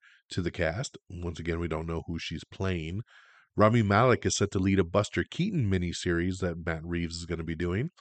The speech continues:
We have a new teaser trailer from Invi-, Invincible Season Two. We found out that Cobra Kai has officially been renewed for Season Six, but it will be the final season. That's right, Miyagi-Do is closing,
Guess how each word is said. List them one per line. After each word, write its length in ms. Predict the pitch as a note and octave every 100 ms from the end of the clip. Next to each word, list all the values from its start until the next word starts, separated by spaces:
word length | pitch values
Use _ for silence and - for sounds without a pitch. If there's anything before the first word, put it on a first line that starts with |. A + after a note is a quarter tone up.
| _ - - _
We 80 | A2
have 80 | A2+
a 40 |
new 140 | A2+ A2+
teaser 320 | - C3 B2+
trailer 420 | A#2+ A#2+ A#2+ B2+
from 220 | - G2
Invi-, 320 | G2 F#2 G2+ G2+ -
Invincible 600 | G#2 G2 A2+ G#2+ G2+ A2
Season 500 | - G2+ F#2+ F2+ F2
Two. 400 | - A#2+ A#2+ F#3+ - _ _ _ - - - _
We 100 | G#2
found 380 | - A2 G#2 G#2
out 180 | G#2 G#2
that 160 | E2+
Cobra 340 | - C3 A2 G2
Kai 400 | - A#2+ B2 B2+
has 140 | A2+
officially 460 | G2+ - A#2 A2+ G#2+
been 200 | G2+ G2
renewed 340 | G2 G2 G2+
for 120 | F#2
Season 380 | - G2+ F#2 F2+
Six, 440 | - - C3 C3 -
but 600 | F#2+ F#2 G2+ D#3+ - - - _ _ _ _ _ _
it 140 | G2+ F2
will 160 | F2+
be 400 | E2 E2+ E2 E2 - _
the 140 | F2+ F2+
final 640 | - D#2+ D2+ D2+ D#2 D2+ -
season. 540 | - F2 D2 D#2 C#2+
That's 240 | D#2+ D2+ E2+
right, 180 | D#2+
Miyagi-Do 580 | D#2 D#2+ E2 D#2+ D#2+ E2
is 100 | D#2+
closing, 600 | - F#2 F#2+ E2+ E2 E2